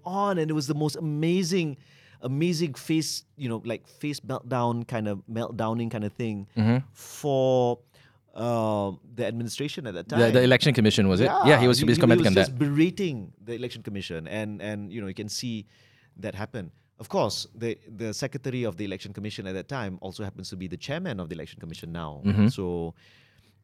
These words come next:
Speaker 1: well, let's see how it goes. Um, I think we have cause for concern among,
Speaker 2: Mm-hmm.
Speaker 1: among political parties and, and candidates, but we are, we are approaching this election with, um, you know, good faith, in good faith.
Speaker 2: Yeah.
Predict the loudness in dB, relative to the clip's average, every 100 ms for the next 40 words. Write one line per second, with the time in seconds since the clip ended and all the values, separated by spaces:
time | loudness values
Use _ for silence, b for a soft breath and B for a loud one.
0 | _ 4 4 6 4 4 2 4 2 2
1 | 0 0 -6 -12 _ -2 0 0 -4 -10
2 | _ _ _ _ _ _ _ -2 0 2
3 | 2 0 -8 _ -8 0 4 4 0 -4
4 | -2 -2 -2 -8 -6 -6 -8 -10 4 8
5 | 8 6 -2 -2 -4 -6 -6 -8 -6 -6
6 | -6 -8 -8 -8 -8 -12 -4 -2 0 -2
7 | -2 -6 -8 b b b 0 2 2 -2
8 | 0 2 2 2 0 2 2 0 0 0
9 | 0 0 -2 -2 -2 -2 -2 -4 -2 -2
10 | 0 -4 -4 -4 -4 -6 -14 -8 -6 -4
11 | -4 -6 -6 -6 -6 -6 -6 -4 -6 -4
12 | -4 -2 0 0 -2 0 4 4